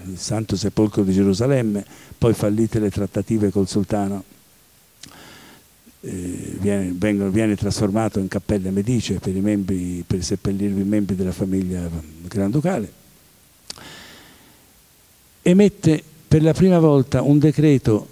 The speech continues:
con cui per la prima volta in Europa le strade cittadine verranno illuminate di notte, anche se demanda ai privati questa illuminazione, cioè con la legge del, una legge del millecinquecentotrentanove,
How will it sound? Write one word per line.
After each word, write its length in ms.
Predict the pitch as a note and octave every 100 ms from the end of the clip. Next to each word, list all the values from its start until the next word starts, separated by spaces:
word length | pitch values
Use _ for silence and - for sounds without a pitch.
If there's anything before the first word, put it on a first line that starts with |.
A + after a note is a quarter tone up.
| - - _ _
con 220 | D3 D3
cui 540 | - E3+ D#3 B2+ A2+ - -
per 160 | C3 B2
la 100 | C3+
prima 280 | D3+ E3+
volta 300 | D3 D#3+ D3
in 80 | D3
Europa 400 | C#3 C3 A#2+ B2+
le 140 | A#2 B2
strade 380 | - D3 C#3
cittadine 600 | B2 C3 B2+ B2 B2+ A#2+
verranno 560 | G#2+ A2 A2+ B2+ B2 A#2
illuminate 640 | A#2 A2+ A2+ A#2 A2+ - G#2
di 120 | G#2
notte, 560 | G#2 F#2+ - C3+ G3 F#3+ - - - - - -
anche 340 | D3 D3+ D#3+
se 240 | C3 D3 A2+
demanda 480 | C3 D3 C#3+ A#2
ai 100 | A#2+
privati 580 | A#2+ D#3 C3 A2 G#2 A#2+
questa 320 | - A#2 -
illuminazione, 760 | A#2 A2+ G#2+ G#2 F#2+ - F#2+ G2
cioè 260 | - C3 A2 G2+
con 160 | - A#2+
la 100 | C3
legge 400 | D3+ C3+ C3+ A#2
del, 440 | A#2 A2+ A2 A2+
una 180 | A#2 B2+
legge 240 | C3+ C#3
del 140 | B2 A#2+
millecinquecentotrentanove, 1800 | C3 C#3+ B2+ A2 - A2 A2+ B2+ B2 A#2 - B2 A2+ G#2+ G2+ G2+ C3